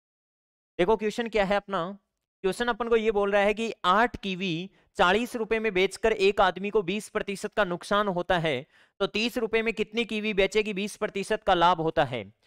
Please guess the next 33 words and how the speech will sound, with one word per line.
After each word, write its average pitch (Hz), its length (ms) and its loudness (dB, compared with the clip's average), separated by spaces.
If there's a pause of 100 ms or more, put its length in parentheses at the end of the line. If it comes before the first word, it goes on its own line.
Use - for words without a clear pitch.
(260)
सिंपल 196 360 0
सा 226 180 2
क्वेश्चन 208 320 -4
है, 196 100 2
इधर 180 160 2
देखिएगा 147 460 -2 (380)
कैसे 190 240 2
सोल्व 202 240 -2
करते 190 220 2
हैं। 214 240 -2
आठ 226 280 4
कीवी 208 320 -6
चालीस 220 440 0
रुपए 220 240 -4
में 214 120 -2
बेचकर 202 320 -2
एक 196 160 0
आदमी 190 220 -2
को 202 100 -2
बीस 190 260 -8
प्रतिशत 196 440 -10
का 196 80 -4
नुकसान 180 360 -2
होता 160 280 -4
है, 131 140 -6 (460)
तो 196 60 -4
चालीस 214 520 0
रुपए 226 280 0
में 226 140 -2
कितनी 220 320 -4
कीवी 214 280 -6
बेचता 196 380 2
है? 185 240 -2